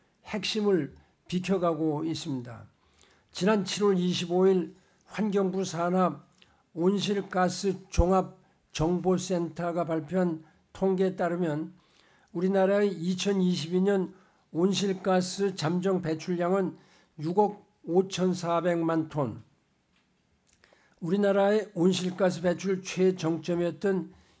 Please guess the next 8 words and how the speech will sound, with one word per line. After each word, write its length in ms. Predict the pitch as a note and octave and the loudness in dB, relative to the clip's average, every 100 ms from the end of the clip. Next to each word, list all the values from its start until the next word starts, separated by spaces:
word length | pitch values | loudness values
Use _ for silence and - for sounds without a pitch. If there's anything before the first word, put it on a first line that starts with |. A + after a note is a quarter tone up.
| _ | _
이천십팔 840 | D3+ F3 F#3 G3 G#3 G3+ - E3 F3 | -10 -6 -4 0 0 -2 -6 -4 0
년에 360 | F3+ G3 F#3+ - _ _ _ | 2 2 0 -8 _ _ _
칠억 500 | - - - G#3+ F#3 - - | -8 -6 0 0 0 -6 -12
이천칠백만 1200 | E3+ F3+ F3+ G3+ G3+ - - F#3 F#3 F3 F3 E3 | -4 -2 0 -2 -2 -4 -4 0 2 2 0 -2
톤에 420 | D3+ F3+ G3 F3+ - _ _ _ - | 0 2 2 0 -8 _ _ _ -6
불과 360 | F3 F#3 G3 | -2 0 2
십 360 | F#3 - - - | 0 -2 -6 -4
퍼센트를 800 | F#3+ F3+ F#3+ D#3+ F3+ F#3 E3+ | -2 0 0 0 0 0 0